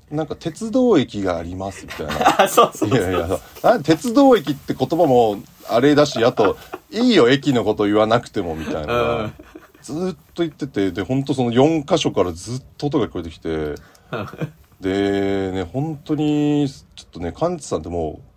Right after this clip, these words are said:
Speaker 1: う、狂い終わってるのかもなって思って。<laughs> あれ、まともでいられるのちょっとね、無理、
Speaker 2: 確かに。
Speaker 1: 無理だと思う。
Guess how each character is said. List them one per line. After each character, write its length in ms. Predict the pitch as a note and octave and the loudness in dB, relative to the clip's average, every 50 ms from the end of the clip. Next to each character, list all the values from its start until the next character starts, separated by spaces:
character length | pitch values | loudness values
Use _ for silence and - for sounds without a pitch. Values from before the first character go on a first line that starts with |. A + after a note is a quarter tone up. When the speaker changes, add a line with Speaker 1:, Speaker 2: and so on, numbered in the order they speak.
| _ _ _ _ _ _ - | _ _ _ _ _ _ -4
Speaker 1:
う、 120 | - D3 | -2 0
狂 100 | D#3+ F#3 | 0 0
い 160 | F#3 F3+ F3 - | -2 -4 -8 -6
終 120 | B2+ C3 | -2 2
わ 120 | D3+ E3+ | 2 2
っ 60 | E3 - _ _ _ _ | 2 0 _ _ _ _
て 100 | - F2+ | -8 -6
る 180 | D#2 D#2+ D#2+ D#2 | -4 -4 -4 -6
の 120 | D#2 D2 | -6 -8
か 100 | - D2+ | -8 -8
も 140 | D2 D2 D2 | -8 -8 -8
な 140 | D2 D2 D#2 | -6 -8 -8
っ 40 | |
て 180 | - - - - | -10 -12 -16 -16
思 100 | D2 D2 | -14 -14
っ 40 | C#2+ | -14
て。 100 | - - | -12 -10
<laughs> 2250 | - F2 E2+ - - - - - - - - - - - - - - - - A2 G#2 - - E3 D#3+ C3+ - - - - - G2+ B2+ - - - - C3 B2+ - - - - - - - G2+ | -8 -8 -6 -4 -4 -4 -4 -4 -6 -6 -6 -6 -8 -8 -8 -8 -8 -8 -8 -8 -8 -4 0 0 0 0 -2 -10 -18 -14 -12 -12 -12 -12 -14 -18 -16 -16 -18 -18 -20 -20 -20 -20 -12 -6 -4
あ 80 | A2 C3 | -2 0
れ、 300 | D#3+ F#3 F#3+ F#3 F#3 F3 | 0 0 0 0 0 2
ま 180 | D#3+ D3 C#3+ D3 | 2 2 2 0
と 160 | D3 F#3+ F#3 | 0 0 2
も 180 | F#3 F#3 F#3+ | 2 2 0
で 100 | E3+ F3 | 0 0
い 100 | E3+ E3 | 0 2
ら 100 | E3 E3+ E3+ | 2 2 2
れ 80 | E3+ | 2
る 80 | E3 D#3+ D#3 A#2 | 0 0 -2 -2
の 60 | F2+ | -4
ち 100 | D#2+ - | -6 -10
ょ 40 | - | -12
っ 20 | |
と 140 | - - D#2+ | -12 -10 -8
ね、 380 | D#2+ D#2 D#2 D2+ D2 D2 D2+ - - C#3+ - _ _ _ _ _ - | -6 -6 -6 -6 -6 -8 -10 -14 -18 -20 -20 _ _ _ _ _ -6
無 180 | G#2 B2 E3 F3 | -2 0 0 0
理、 240 | C#3 G#2 E2 E2 | 0 -2 -2 -4
Speaker 2:
確 60 | - - | -8 -4
か 60 | G#2 | -2
に。 60 | C3+ | -2
Speaker 1:
無 60 | D#3+ | 0
理 140 | C#3 G#2+ F2+ | 0 -2 -4
だ 120 | D#2+ D#2 | -4 -6
と 120 | D2 - D#2 | -8 -8 -8
思 200 | D2 D2 D2+ | -8 -8 -8
う。 40 | C#2+ | -10